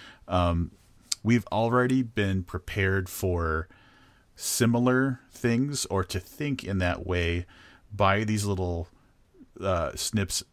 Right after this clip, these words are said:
snippets of, of the fables that are being told throughout the story. So we are ready for these types of things because either we've been told about parts of, of this world, uh, or we've been told about similar things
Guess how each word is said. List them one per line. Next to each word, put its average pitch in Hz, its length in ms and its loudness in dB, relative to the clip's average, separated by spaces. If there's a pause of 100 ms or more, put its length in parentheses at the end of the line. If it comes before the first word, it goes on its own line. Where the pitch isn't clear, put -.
(100)
snippets 101 440 -2
of, 85 260 -4 (100)
of 85 200 -4
the 87 60 0
fables 110 440 2
that 87 140 -4
are 82 140 -4
being 90 340 -4
told 87 320 -4
throughout 87 260 0
the - 60 -10
story. 87 440 -2
So 85 380 -2 (500)
we 208 120 -2
are 147 80 4
ready 110 300 2
for 90 180 -2
these 87 180 -2
types 85 260 -4
of 87 60 -6
things 85 260 -4
because 90 480 -2 (320)
either 92 240 0
we've 90 200 0
been 92 200 0
told 123 280 2
about 85 400 -2
parts - 340 0
of, 85 280 -2
of 87 200 -4
this - 460 -4 (680)
world, 95 540 0 (640)
uh, 87 260 2
or 98 220 2
we've 95 100 0
been 90 220 0
told 98 280 0
about 87 300 0
similar 98 480 2
things 87 600 -2